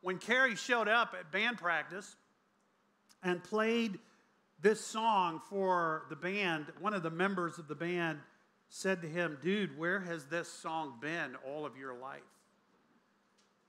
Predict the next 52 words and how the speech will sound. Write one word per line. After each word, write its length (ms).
Now, 140
you 220
may 240
not 320
know 180
the 100
band, 480
you 100
know 260
the 120
song. 440
How 100
many 180
of 80
you 120
know 160
the 80
song 400
Dust 440
in 140
the 80
Wind? 300
How 60
many 140
of 80
you 80
have 100
heard 220
that 180
song? 320
Can 100
I 60
see 160
your 140
hands? 260
All 80
right. 180
It 140
is 160
a 60
song 400
that 80
is 100
sort 240
of 80
timeless, 680
and 160
it 160
propelled 600
the 80
band 480
Kansas 720